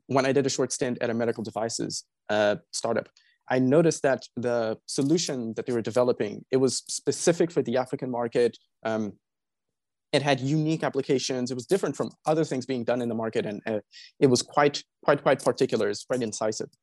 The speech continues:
And, um, looking at that from, um, an outsider's point of view now, I do see that there's definitely value in that. They weren't an also ran kind of situation. And they were competing with big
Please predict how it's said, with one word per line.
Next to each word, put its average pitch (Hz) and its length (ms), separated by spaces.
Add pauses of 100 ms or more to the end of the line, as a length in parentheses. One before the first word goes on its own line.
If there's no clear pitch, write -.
(360)
And, 123 220
um, 117 100 (640)
looking 196 240
at 123 160
that 101 200 (260)
from, 127 320 (160)
um, 110 260 (280)
an 117 120
outsider's 120 500
point 117 140
of - 60
view 113 140 (120)
now, 101 140 (320)
I 123 220
do 170 80
see 165 240
that 117 100
there's 117 160
definitely 127 360 (120)
value 113 240
in 101 80
that. 98 240 (180)
They 127 80
weren't 151 320
an 131 140 (120)
also 127 380
ran 104 440 (100)
kind - 120
of 110 60
situation. 104 540
And 120 100
they 143 60
were 147 200
competing 131 320
with 120 140 (520)
big - 220